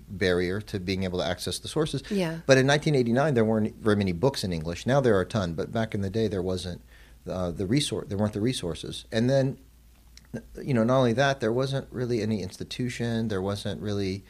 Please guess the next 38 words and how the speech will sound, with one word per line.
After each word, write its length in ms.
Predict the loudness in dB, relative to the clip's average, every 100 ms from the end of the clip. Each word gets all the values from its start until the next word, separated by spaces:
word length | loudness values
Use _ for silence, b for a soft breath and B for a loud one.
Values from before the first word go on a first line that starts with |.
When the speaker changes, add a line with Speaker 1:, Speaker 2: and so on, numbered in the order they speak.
| b
Speaker 2:
Yeah. 240 | -2 0 0
Speaker 1:
any 380 | 4 4 2 -6 -20 b b b
pathway 560 | -4 -2 -2 2 2 2
to 240 | 0 -4
really 300 | 2 2 2 0
growing 600 | 0 2 4 4 2 -2
in 180 | -4 -2
my 160 | -2
faith. 400 | 0 0 0 -2
And 160 | -6 -2
so, 380 | 0 2 0 -2 b b b b b
um, 580 | -4 -2 0 0 -2 -8 -12 -20 -20 -20 -20 -20 -10
people 320 | -2 2 4 4
who 100 | 4
wanted 260 | 4 4
to 60 | 2
do 120 | 0
that 160 | 0 0
had 140 | 0
to 80 | -2
go 100 | -4
to 80 | -4
Syria, 580 | 0 2 4 4 2 0
had 140 | -4
to 60 | -4
go 100 | -4
to 120 | -2
Egypt, 520 | -2 -2 2 0 0
had 140 | -6 -8
to 60 |
go 120 | -6
to 80 | -6
Islamic 360 | -6 -6 -6 -6
University 340 | -4 -4 -4
Medina 460 | -6 -2 0 0 0
or 160 | -4 -6
Malaysia 580 | -4 -2 -2 -2 -2
or 260 | -4 -8 -10